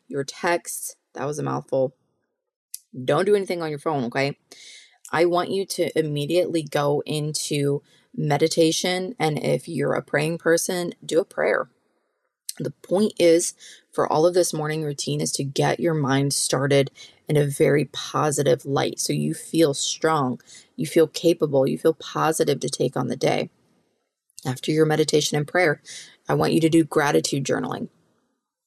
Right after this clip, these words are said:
Anytime we want more in life, that's great, but we have to be very thankful and appreciative of everything that we currently have. And this sounds bad, but this was actually really hard for me to do, and sometimes it still is, because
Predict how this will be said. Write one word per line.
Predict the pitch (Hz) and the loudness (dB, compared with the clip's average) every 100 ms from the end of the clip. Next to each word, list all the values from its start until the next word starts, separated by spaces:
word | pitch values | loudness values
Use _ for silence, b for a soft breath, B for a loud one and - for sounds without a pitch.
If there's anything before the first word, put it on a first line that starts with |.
| _ - _ - | _ -20 _ -4
Anytime | 147 180 202 180 | 0 0 0 2
we | 160 | 2
want | 143 143 | 0 -2
more | 143 139 135 | 0 2 2
in | 156 | 0
life, | 170 180 202 - - B B B _ | 0 0 -2 -6 -18 B B B _
that's | - 160 165 | -2 0 -2
great, | - 151 156 - | -2 0 0 0
but | 156 | 0
we | 143 143 | 0 -4
have | - 160 135 | -4 -4 -4
to | - | -6
be | 151 147 | -6 -4
very | 156 117 127 | 0 2 2
thankful | 139 - - 127 139 156 170 - B B B - | -2 -4 0 0 2 4 4 2 B B B -4
and | 151 | -2
appreciative | 139 - 143 156 151 160 | -2 -2 -2 2 2 2
of | - 143 | 0 -2
everything | 135 127 139 120 | -2 -2 -4 -6
that | 110 | -8
we | 135 | -8
currently | 139 - 110 - - | -8 -6 -4 -4 -6
have. | - - - _ B B B B - - | -6 -10 -14 _ B B B B -8 0
And | 156 147 143 - | 2 2 0 0
this | 165 - | 0 2
sounds | 160 151 151 | 0 0 -2
bad, | 165 135 165 | -2 0 0
but | 143 | 0
this | - | 0
was | 165 160 - - - | 2 0 -2 -8 -4
actually | 123 143 156 | -4 0 -2
really | 143 135 143 | 2 2 2
hard | 175 165 | 2 -2
for | - | -2
me | 151 | -4
to | 139 | -2
do, | - 302 | 0 0
and | 202 | 0
sometimes | 156 156 156 147 | -2 -2 -2 -2
it | - | -4
still | - 156 165 | 0 2 4
is, | 156 143 | 2 0
because | 143 - 135 131 | -6 -2 -2 -2